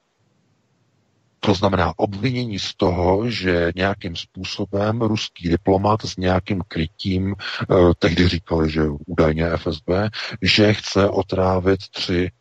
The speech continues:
ruské, teda tři, eh, pražské komunální politiky ruským ricinem. Z tohoto důvodu, eh, to znamená, že, eh,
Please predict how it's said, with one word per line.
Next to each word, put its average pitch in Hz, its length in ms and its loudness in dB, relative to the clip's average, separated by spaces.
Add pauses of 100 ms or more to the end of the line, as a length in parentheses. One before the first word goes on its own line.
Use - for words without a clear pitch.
ruské, 90 600 0 (220)
teda 87 200 4
tři, 87 360 0 (280)
eh, 92 340 2
pražské 90 720 -4 (220)
komunální 90 840 -2
politiky 92 680 0 (100)
ruským 85 560 -2
ricinem. 80 460 -2 (2500)
Z - 140 -2
tohoto 139 320 4
důvodu, 117 560 6
eh, 107 440 -2
to 107 140 -2
znamená, 104 580 2
že, 101 240 0
eh, 95 300 0